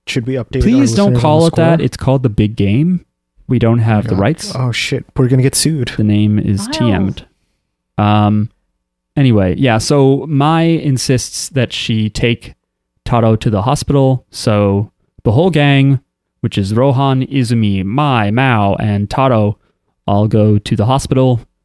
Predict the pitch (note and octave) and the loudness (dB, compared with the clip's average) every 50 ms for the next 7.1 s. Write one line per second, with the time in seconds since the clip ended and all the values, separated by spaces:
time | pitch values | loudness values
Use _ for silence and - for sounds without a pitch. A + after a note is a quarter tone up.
0 | _ _ _ _ _ _ _ _ _ _ A#2+ A2 G2+ - - A2 G2 G2+ G#2 - | _ _ _ _ _ _ _ _ _ _ -2 -2 0 0 -2 -2 0 -2 -2 0
1 | A#2 G#2+ G2 - A2 G2+ F#2+ - A#2 A#2 A2+ G#2+ G#2 A2 A2 A2 A2 A2 A2 A2 | -2 -2 -2 -2 -2 -4 -2 0 0 0 2 2 2 2 2 2 2 2 2 2
2 | G#2+ G#2+ - - - _ - C3 G2+ - - G#2+ G2+ - A2+ G2+ F#2 - - - | 0 -2 -6 -12 -14 _ -12 -10 -10 -6 -4 -4 -2 0 0 -2 -2 -4 -8 -12
3 | - - _ - G#2+ F#2+ F2+ F#2 F#2+ G#2 - - - G#2 F#2+ F#2+ G2 G#2 A2+ - | -12 -10 _ -4 -2 -2 0 0 -2 -4 -4 -4 -4 -2 -2 0 -2 -2 -4 -6
4 | _ _ _ _ _ _ _ _ _ _ - G2+ F#2+ A2 A2 B2 C3 C3+ C3+ - | _ _ _ _ _ _ _ _ _ _ -4 -2 0 2 2 4 2 2 0 0
5 | - D#3 D#3 D#3 D#3+ D3+ C3 A#2+ A#2 A#2 A#2 G#2+ A#2 A2+ A2+ A2 G#2+ - A#2 A2+ | 0 2 4 4 4 4 4 4 4 2 2 4 4 4 2 2 2 2 0 0
6 | A#2 - - - C#3 C#3 C3+ C3 A#2 A2 G#2+ D3 F#3 G3 F#3+ F#3 F3+ F3 F3+ F3 | 0 0 -2 0 0 2 2 2 2 2 2 2 2 4 4 4 4 4 2 0
7 | E3+ | -2